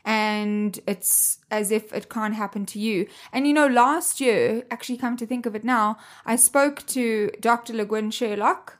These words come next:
a clinical audiologist with the best <laughs> name in the world. She's the board chair of the American Tinnitus Association, and she compares dealing with tinnitus to a candle.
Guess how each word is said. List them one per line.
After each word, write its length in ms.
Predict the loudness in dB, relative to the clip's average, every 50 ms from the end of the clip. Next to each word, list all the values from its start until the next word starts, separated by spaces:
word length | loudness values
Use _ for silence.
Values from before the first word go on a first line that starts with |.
| _ -10
a 120 | -10 -10
clinical 540 | -8 -6 -6 -6 -6 -6 -6 -6 -6 -6 -6 -6
audiologist 680 | -4 -2 -2 -2 -2 -2 -4 -4 -6 -6 -8 -6 -6
with 160 | -8 -8 -6
the 60 | -6
best 320 | -4 -2 -2 -2 -2 -2 -2
<laughs> 80 | -2 -2
name 320 | -2 -2 -2 -2 -4 -6 -10 -16 -20 -20 _ _ -8
in 200 | -6 -4 -2 0
the 100 | 0 2
world. 480 | 2 4 4 4 4 2 2 0 -4 -10 -20 -20 -20 -20 -16
She's 380 | -12 -6 -2 0 0 0 0 0
the 100 | -2 -2
board 400 | 0 2 4 4 4 4 2 -2
chair 320 | -4 -2 -2 0 0 2 0
of 120 | 0 -2
the 40 | -2
American 500 | -4 -2 -2 -2 -2 -2 -2 -2 -4 -4
Tinnitus 560 | -4 -6 -4 -2 -2 -2 -4 -4 -4 -2 -2
Association, 920 | 0 0 0 0 -2 -2 -2 -4 -4 -2 -4 -4 -6 -6 -6 -6 -8 -8 -10 _ _ _ _ _ _
and 220 | -2 -2 -2 -2 -2
she 160 | -2 -2 -2
compares 600 | -2 -2 -4 -4 -4 -4 -2 -2 0 0 -2 -2
dealing 460 | -2 -2 -2 -2 -2 -2 -2 -2 -4
with 180 | -4 -4 -6 -6
tinnitus 720 | -8 -6 -4 -4 -4 -4 -4 -4 -2 0 0 -2 -2 _ -4
to 140 | -2 0 0
a 60 | 0
candle. 680 | -2 -2 -2 0 0 0 0 -2 -4 -6 -8 -10 -14